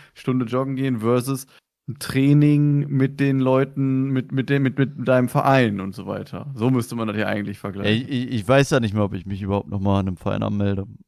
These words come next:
Speaker 2: Weiß ich nicht.
Speaker 1: Ja.
Speaker 2: Naja, aber
Speaker 1: Ja.
Speaker 2: egal. Äh,
Speaker 1: Ist,
Speaker 2: ich
Speaker 1: ist
Speaker 2: wür-,
Speaker 1: egal.
Speaker 2: ist ja, ist ja auch egal. Ich würd mich auf jeden Fall für Sport entscheiden. Äh, also ab aktuell. Kann natürlich, wie gesagt, im Winter wahrscheinlich dann wieder Full Gaming, weil man gar keinen Bock hat, äh, rauszugehen. Aber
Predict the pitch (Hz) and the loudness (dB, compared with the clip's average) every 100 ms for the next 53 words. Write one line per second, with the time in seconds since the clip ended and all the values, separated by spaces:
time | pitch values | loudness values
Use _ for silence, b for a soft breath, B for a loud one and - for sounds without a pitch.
0 | _ - - 107 98 95 98 95 - b | _ -18 -6 -4 -4 -6 -10 -10 -14 b
1 | b b b b b - - _ _ 131 | b b b b b -14 -14 _ _ 6
2 | 143 127 - - 160 151 127 117 101 - | 8 8 6 6 8 8 8 8 6 0
3 | - - 123 120 135 127 190 196 139 117 | -14 0 4 6 4 2 2 2 2 2
4 | 123 - 143 - 127 - 127 120 117 127 | 2 2 2 2 0 2 2 2 2 0
5 | 123 143 127 123 117 110 98 101 90 - | -2 -6 0 2 4 2 0 -4 -4 -6
6 | - 101 90 98 98 - b b b b | -2 -2 -2 -4 -6 -12 b b b b
7 | b b - 123 131 131 131 131 131 - | b b 2 6 8 8 8 8 4 2
8 | 127 113 123 117 101 110 113 - 104 98 | 0 2 2 2 0 0 -2 0 2 2
9 | 127 131 113 117 113 - 107 107 101 107 | 4 4 4 0 -2 -4 -6 -2 2 2
10 | 107 101 113 120 104 104 110 107 104 110 | 2 2 2 4 4 4 2 0 0 0
11 | 101 104 98 113 104 120 120 117 110 110 | 2 2 2 -4 -2 0 2 0 0 0
12 | 104 104 101 110 104 110 113 - 113 113 | 2 0 0 -2 0 0 0 -4 -4 0
13 | 110 107 104 104 107 - 107 104 107 - | 2 2 0 0 -2 -4 -4 -2 -4 -4
14 | 104 98 95 | -4 -2 -4